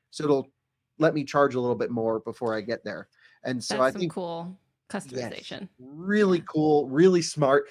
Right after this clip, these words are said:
Speaker 1: So it shows that, like, someone who did this drove an electric car on a trip somewhere and was
Speaker 2: Mm,
Speaker 1: like, "These
Speaker 2: mm-hmm.
Speaker 1: are important." It's like, "Yes, finally."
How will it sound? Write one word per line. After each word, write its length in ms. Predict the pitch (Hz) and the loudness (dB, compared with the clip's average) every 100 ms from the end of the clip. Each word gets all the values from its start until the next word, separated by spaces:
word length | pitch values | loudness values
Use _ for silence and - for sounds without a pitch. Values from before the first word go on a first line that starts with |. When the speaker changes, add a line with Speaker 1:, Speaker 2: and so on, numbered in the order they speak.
| - | -12
Speaker 1:
So 200 | - 175 | -2 0
it 100 | 180 | 0
shows 340 | - 214 233 214 | 2 4 6 6
that, 140 | 185 | 4
like, 200 | 170 165 | 4 2
someone 760 | - - 202 208 196 185 180 165 | -2 2 4 4 2 2 2 2
who 280 | 160 160 151 | 2 2 2
did 260 | 151 135 | 2 2
this 220 | 127 135 | 0 -4
drove 340 | - 139 139 123 | -2 0 0 0
an 60 | |
electric 500 | 123 120 120 - 110 | -4 -4 -6 -10 -12
car 320 | - 95 95 - | -10 -10 -10 -8
on 100 | 127 | -8
a 80 | 113 | -8
trip 340 | - 107 - | -8 -8 -8
somewhere 460 | - 123 107 104 117 | -12 -10 -8 -8 -6
and 160 | 139 | -4
was 100 | 127 | -4
Speaker 2:
Mm, 40 | 123 | -2
Speaker 1:
like, 200 | 123 - - | -2 -4 -14
"These 240 | 247 262 | -8 -6
Speaker 2:
mm-hmm. 80 | 123 | -6
Speaker 1:
are 40 | 113 | -8
important." 500 | - - 110 131 165 _ _ | -8 -8 -8 -10 -18 _ _
It's 80 | - | -8
like, 140 | 120 104 | -8 -4
"Yes, 360 | 117 120 - - | -4 -4 -6 -8
finally." 480 | 117 113 110 131 | -6 -4 -4 -6